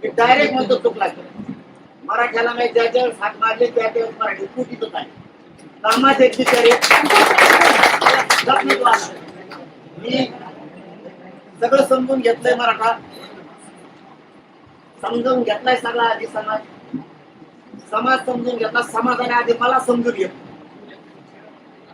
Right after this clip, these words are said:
हे सत्य आहे. ही भाषा दहा पंधरा वर्षापूर्वी आली होती. मी ज्या ज्या वेळेस हाक मारेन, त्या त्या वेळेस उभा राहायला जागा राहत नाही.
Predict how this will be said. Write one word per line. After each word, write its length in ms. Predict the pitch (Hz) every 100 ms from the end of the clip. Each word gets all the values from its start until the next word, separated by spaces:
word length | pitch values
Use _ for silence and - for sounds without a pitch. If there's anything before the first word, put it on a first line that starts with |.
| - - -
हे 80 | 233
सत्य 360 | 269 277 277
आहे. 80 | 247 - - - - - - - 269
ही 80 |
भाषा 500 | 240 220 - 262 269
दहा 320 | - 240 254 254
पंधरा 420 | - 233 247 254
वर्षापूर्वी 520 | 247 247 247 247 254
आली 220 | 254 254
होती. 160 | 226 202 - - - - - - - - - - - - - - - - -
मी 60 | 233
ज्या 140 | 240 247
ज्या 140 | 262
वेळेस 140 | 277 208
हाक 140 | 226
मारेन, 280 | 247 254 262 254
त्या 120 | 240
त्या 200 | 247 247
वेळेस 180 | 240 240
उभा 200 | 233 220
राहायला 200 | 214 214
जागा 240 | 220 214
राहत 140 | 208 -
नाही. 120 | -